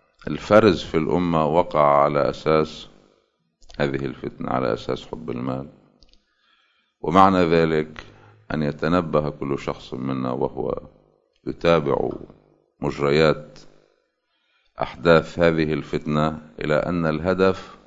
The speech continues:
أن يتلمس في زوايا قلبه الجينات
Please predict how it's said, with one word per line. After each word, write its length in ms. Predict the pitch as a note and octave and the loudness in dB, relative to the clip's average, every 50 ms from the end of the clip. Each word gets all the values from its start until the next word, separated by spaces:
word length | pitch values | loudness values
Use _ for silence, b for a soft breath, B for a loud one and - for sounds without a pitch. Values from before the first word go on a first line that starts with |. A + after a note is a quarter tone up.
| _ - - | _ -12 -8
أن 100 | D2+ D#2 | -6 -4
يتلمس 840 | D2 D2 C#2 C#2+ - D2+ D#2+ E2+ F2+ F2+ D#2+ C#2+ C2+ C2 - - C#2 | -4 -4 -4 -4 -4 -2 0 0 0 0 -2 -4 -4 -6 -8 -10 -12
في 260 | C2 - - - C2 | -12 -12 -12 -12 -12
زوايا 520 | B1+ C2 C#2+ C#2 D2 D#2+ E2 D#2+ D2+ C#2+ C2+ | -8 -6 -4 -2 0 0 0 0 0 -2 -4
قلبه 760 | - - - C#2 C2+ B1+ A#1 B1 A#1 B1+ C2+ B1+ B1 B1+ B1+ - _ _ _ _ _ _ _ _ _ _ _ _ _ _ _ _ _ _ _ _ _ _ _ _ _ _ _ _ _ _ _ _ _ _ _ _ _ _ _ _ - | -6 -8 -10 -10 -10 -10 -10 -12 -12 -10 -10 -10 -10 -12 -14 -18 _ _ _ _ _ _ _ _ _ _ _ _ _ _ _ _ _ _ _ _ _ _ _ _ _ _ _ _ _ _ _ _ _ _ _ _ _ _ _ _ 2
الجينات 1500 | - A2+ A#2 A#2+ A#2 A2+ G#2+ G2 D2+ - - - - F2+ E2+ F#2+ G2+ G2 G2 G2 G#2+ A2 G2 F2 - - - - - | 4 4 6 6 4 2 2 0 -2 -4 -8 -8 -8 -4 -2 0 2 2 4 4 6 6 6 4 2 0 -8 -16 -16